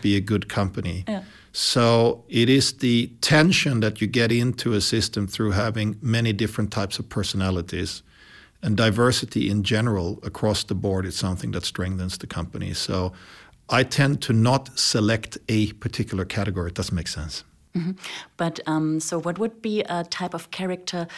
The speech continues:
Speaker 2: very opponent to your character?
Speaker 1: You have to ask other people about that.
Speaker 2: <laughs>
Speaker 1: But one thing that people should do is they should have,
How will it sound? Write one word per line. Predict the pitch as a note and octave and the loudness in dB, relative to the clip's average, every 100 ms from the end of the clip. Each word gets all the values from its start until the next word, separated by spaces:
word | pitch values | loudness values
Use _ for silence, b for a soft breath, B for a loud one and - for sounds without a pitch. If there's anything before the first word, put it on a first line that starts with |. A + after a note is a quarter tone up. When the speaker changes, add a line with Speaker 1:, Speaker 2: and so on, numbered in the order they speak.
| B B | B B
Speaker 2:
very | C#3 D3 F#3 F3+ F3+ | -6 -2 0 0 -2
opponent | - - B3 D4 G3 C#3+ - | -6 -6 0 2 2 -2 -4
to | D#3+ | -6
your | D3 F3 E3 | -4 -4 -4
character? | - C3 B2 - - A2+ A#2+ B B B B B B B B - | -6 -8 -8 -10 -10 -10 -16 B B B B B B B B -2
Speaker 1:
You | G#2+ | 2
have | A#2 G#2+ | 2 2
to | A2+ | 0
ask | G#2+ G2+ | 2 0
other | A2 G#2+ | -2 -2
people | G#2 G#2+ G#2 G#2 | -2 -4 -2 -2
about | G2 G2 F#2+ - | -2 -2 -4 -4
that. | F#2 - - | -4 -6 -10
Speaker 2:
<laughs> | - - - - | -10 -10 -12 -2
Speaker 1:
But | A2+ A#2 | 0 2
one | B2+ D3 | 4 4
thing | D3 C#3+ C3 | 4 2 2
that | B2 - | 0 0
people | A#2+ A#2+ | 0 0
should | A2 - C3+ C3 | 0 2 2 2
do | A#2+ A#2 - | 2 2 0
is | G#2+ G#2 | -2 -2
they | - A2+ | -2 -2
should | - - C#3+ | 2 2 2
have, | A2 B2 B2 | 0 2 0